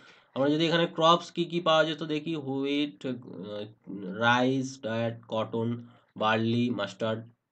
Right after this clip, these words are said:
সিমন্স, এইসব কোনো, ঠিক আছে? আচ্ছা, এখানে কিছু important, উম, কথাবার্তা যেগুলো পরীক্ষার জন্য important, যেমন হচ্ছে iron was not known in আইবিসি, মানে iron সেই সময় আসেনি। আমরা একদম প্রথমে যেটা দে-, উম, দেখাচ্ছিলাম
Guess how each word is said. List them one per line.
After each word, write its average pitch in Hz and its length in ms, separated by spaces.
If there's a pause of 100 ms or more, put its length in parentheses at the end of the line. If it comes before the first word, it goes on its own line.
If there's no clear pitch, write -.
(140)
সিমন্স, 120 840
এইসব - 240 (100)
কোনো, - 140 (360)
ঠিক 117 120
আছে? 120 180 (760)
আচ্ছা, 123 140
এখানে 170 220
কিছু 180 200
important, 165 500 (200)
উম, 120 560
কথাবার্তা 127 560
যেগুলো 117 340
পরীক্ষার 107 340
জন্য 107 160
important, 101 360
যেমন 175 180
হচ্ছে 185 200
iron 139 360
was 151 240
not 135 180 (100)
known 147 200
in 147 100
আইবিসি, 95 380
মানে 104 240
iron 131 380
সেই 127 200
সময় 135 340 (300)
আসেনি। 101 340
আমরা 120 240
একদম 143 300
প্রথমে 143 360
যেটা 131 360
দে-, 117 220
উম, 107 340
দেখাচ্ছিলাম 107 760